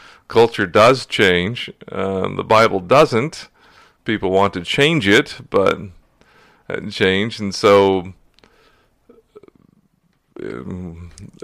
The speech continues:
it's like they can say, "We don't like it," I guess, you know, but I imagine that they want to change it, which goes to prove, prove the point of the text on the sign. Um,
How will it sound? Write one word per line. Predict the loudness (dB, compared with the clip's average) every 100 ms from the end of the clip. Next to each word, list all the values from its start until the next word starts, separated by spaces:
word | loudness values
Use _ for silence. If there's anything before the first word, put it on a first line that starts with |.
| -20 -10
it's | -8 -8 2
like | 2 4
they | 0
can | 0
say, | 0 2
"We | 4
don't | 2 2
like | 4 4 4
it," | 2 2 0 -18 _ _ _ -20 -20 _ _ _
I | -8
guess, | 0 4 6 4 0 -10 -12 -16 -20 -20 _ -20 -10
you | -6
know, | -4 -4 -6 -4
but | 0 0 0 -6 -20 -6
I | 0 2
imagine | 4 2 2 0 -2 -4 -10 -14 -4
that | 2
they | 6
want | 6 6 4
to | -2
change | 0 2 4 4 2 4
it, | 4 2 0
which | -2 0 0
goes | 6 6 6 -2
to | -8
prove, | 0 2 2 0 -6 -16 _ _ _ -20 -20 -20 _
prove | -4 -2 -2
the | -6
point | 0 4 4 0 -8 -20 -20 _ _ _ _
of | 0 0 2
the | -2
text | 2 0 0 -4
on | -4
the | -4
sign. | -2 0 0 -2 -6 _ _ _ _ _ _ _ _ -20 -20 -14
Um, | -14 -14